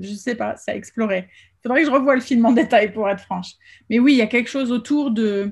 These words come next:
alors, il faudrait, il faudrait voir, mais je pense que, euh, son comportement difficile à elle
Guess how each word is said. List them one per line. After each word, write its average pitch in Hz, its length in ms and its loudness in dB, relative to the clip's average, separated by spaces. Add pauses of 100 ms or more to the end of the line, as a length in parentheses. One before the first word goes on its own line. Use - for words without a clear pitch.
alors, 214 160 0
il 226 60 0
faudrait, 233 360 -2
il 233 40 -2
faudrait 226 280 -4
voir, 208 340 -2 (140)
mais 196 240 -8
je 190 140 -6
pense 277 360 -2
que, 220 440 2 (840)
euh, 202 240 -6
son 262 220 -4
comportement 254 560 2
difficile 254 560 -2
à 214 180 0
elle 247 340 0